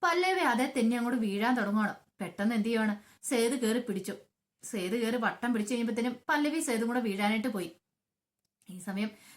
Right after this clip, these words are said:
സേതുവിന്റെ കണ്ണുകളിലേക്ക് പല്ലവി ഒന്ന് നോക്കി. പൂമാലയൊക്കെ പോയ വഴി കണ്ടില്ല. പെട്ടെന്ന് ഒരു നിമിഷത്തേക്ക് അവർ രണ്ടുപേരും അവരെ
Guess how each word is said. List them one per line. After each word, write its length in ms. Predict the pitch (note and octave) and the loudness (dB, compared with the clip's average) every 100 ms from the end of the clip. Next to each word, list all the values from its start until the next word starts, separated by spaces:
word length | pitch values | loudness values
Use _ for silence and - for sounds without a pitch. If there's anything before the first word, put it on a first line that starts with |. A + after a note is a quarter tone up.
| - | -6
സേതുവിന്റെ 500 | A3+ F#3 G3+ G#3+ B3+ | -2 0 0 0 0
കണ്ണുകളിലേക്ക് 520 | G#3+ G3 G#3+ A3 A3 | 0 2 2 0 -2
പല്ലവി 360 | A#3 G3 G3+ A#3+ | -2 -2 0 0
ഒന്ന് 120 | A#3 | 0
നോക്കി. 220 | G3 G3 | 0 -4
പൂമാലയൊക്കെ 720 | G3+ F3 E3 E3+ F#3 A#3+ A#3+ C4 | -6 -6 -6 -2 0 0 0 -2
പോയ 300 | B3+ G#3 B3 | 0 0 2
വഴി 300 | B3 F#3+ B3+ | 2 2 0
കണ്ടില്ല. 300 | A#3 B3 A3 - - _ _ _ _ _ | 2 2 2 -2 -12 _ _ _ _ _
പെട്ടെന്ന് 680 | G3 - A3+ B3+ - - D#4+ | -8 -4 -2 -2 -2 -6 -2
ഒരു 100 | F4 | 0
നിമിഷത്തേക്ക് 580 | D#4 B3+ B3+ B3+ C#4+ C#4 | 4 4 2 0 0 0
അവർ 180 | A#3 B3+ | 0 2
രണ്ടുപേരും 500 | G#3 A3 B3+ A#3+ B3 - | 2 2 2 0 -2 -8
അവരെ 220 | F#3 G#3 | -4 -4